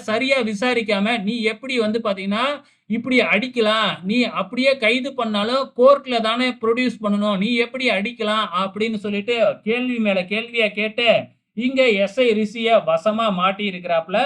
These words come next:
So என்ன நடக்க போகுது அப்கமிங்ல அப்படிங்கிறது தெரியல. இதுக்கப்புறம் என்ன நடக்குது அப்படின்னு பாத்தீங்கன்னா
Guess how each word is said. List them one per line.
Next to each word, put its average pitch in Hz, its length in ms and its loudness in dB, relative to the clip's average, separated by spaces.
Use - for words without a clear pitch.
So 285 120 0
என்ன 214 200 -2
நடக்க 220 300 -2
போகுது 214 340 -2
அப்கமிங்ல 208 680 0
அப்படிங்கிறது 190 580 -4
தெரியல. 175 320 -4
இதுக்கப்புறம் 277 580 0
என்ன 247 200 -2
நடக்குது 233 380 -2
அப்படின்னு 214 320 0
பாத்தீங்கன்னா 202 360 -2